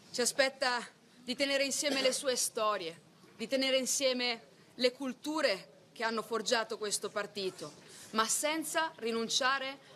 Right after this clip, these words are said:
a indicare una direzione chiara, che è quella che è stata scelta e che oggi è stata premiata dalle elettrici e dagli elettori che si sono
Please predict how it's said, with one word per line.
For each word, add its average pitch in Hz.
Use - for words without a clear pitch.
a 233
indicare 254
una 269
direzione 254
chiara, 170
che 240
è 233
quella 302
che 247
è -
stata 285
scelta 285
e 233
che 277
oggi 254
è 240
stata 269
premiata 254
dalle 240
elettrici 247
e 220
dagli 233
elettori 262
che 226
si 214
sono 226